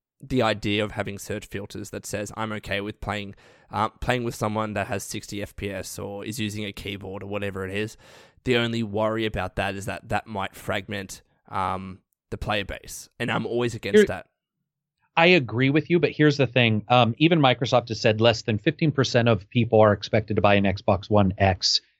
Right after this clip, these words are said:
Speaker 2: So then you have fifteen percent of total new purchases being an Xbox One X, and then you have
Speaker 1: Hmm.
Speaker 2: the percentage of them who are gonna buy Destiny two.
Speaker 1: Even
Speaker 2: You
Speaker 1: lower.
Speaker 2: get to such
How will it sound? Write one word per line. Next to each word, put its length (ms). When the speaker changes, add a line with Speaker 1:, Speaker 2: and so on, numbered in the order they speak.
Speaker 2:
So 240
then 180
you 80
have 140
fifteen 280
percent 600
of 220
total 380
new 360
purchases 640
being 260
an 80
Xbox 480
One 240
X, 380
and 120
then 140
you 120
have 280
Speaker 1:
Hmm. 80
Speaker 2:
the 80
percentage 540
of 120
them 220
who 80
are 80
gonna 220
buy 180
Destiny 560
two. 380
Speaker 1:
Even 300
Speaker 2:
You 160
Speaker 1:
lower. 80
Speaker 2:
get 260
to 100
such 480